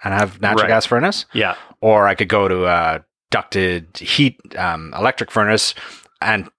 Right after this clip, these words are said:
Speaker 1: tag that up with a heat pump. I mean, I could tag anything up with a heat pump. But what, you know, obviously with energy prices out of our control, but basically guaranteed to go up no matter which source you're using,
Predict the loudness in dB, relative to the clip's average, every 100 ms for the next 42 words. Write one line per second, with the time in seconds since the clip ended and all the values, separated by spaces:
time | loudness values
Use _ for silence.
0 | _ _ -4 -2 0 0 0 -2 -6 -4
1 | -2 -2 -4 -8 -8 -10 -6 -2 -2 -2
2 | -2 0 -2 -2 -4 -4 -6 -8 -8 -6
3 | -10 -12 -16 -20 -20 -20 -20 -20 -2 0
4 | 4 2 2 -6 -8 _ _ _ _ -2
5 | 2 2 4 2 2 2 2 2 0 0
6 | -2 -2 -2 -2 -6 -8 -10 _ _ _
7 | _ _ _ _ -4 0 2 4 2 0
8 | -2 0 0 -2 _ 0 0 0 -2 -2
9 | -2 -4 -6 -2 0 0 0 -4 -4 -4
10 | -2 2 2 0 -6 -4 -2 -2 -2 -4
11 | -4 -4 -4 -4 -6 -8 -6 -6 -8 -14